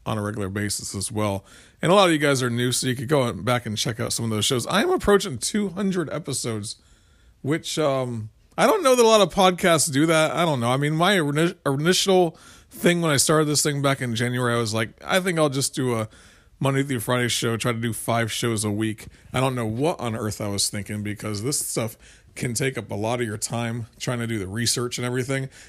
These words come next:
It's also, uh, when I was trying to do a lot of editing and stuff, that was another thing that was taking up a lot of time. And it just will burn you out pretty fast if you try to do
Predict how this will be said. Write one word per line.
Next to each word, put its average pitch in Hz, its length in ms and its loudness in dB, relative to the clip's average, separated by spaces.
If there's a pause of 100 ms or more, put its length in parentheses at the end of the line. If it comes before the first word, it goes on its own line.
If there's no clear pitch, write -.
It's 123 160 -4
also, 117 540 -2 (360)
uh, 110 240 0
when 110 180 -4
I 113 60 -2
was 107 200 -2
trying 147 280 2
to 127 60 -2
do 120 160 0
a 113 40 2
lot 110 140 0
of 110 120 -4
editing 110 360 -2
and 98 120 -2
stuff, 107 280 -2
that - 120 -6
was 104 160 -4
another 107 200 -2
thing 110 160 -6
that 113 80 -6
was 101 200 -6
taking 110 280 -4
up 101 120 -8
a 104 40 -4
lot 104 160 0
of 98 80 -6
time. 110 420 -4 (340)
And 117 420 0
it 120 100 2
just 127 320 0
will 110 160 -4
burn 165 320 2
you 127 320 -4
out 143 280 -2 (300)
pretty 170 520 4
fast 110 560 -2 (420)
if 107 140 -4
you 117 80 -2
try 127 220 0
to 113 100 0
do 113 240 -2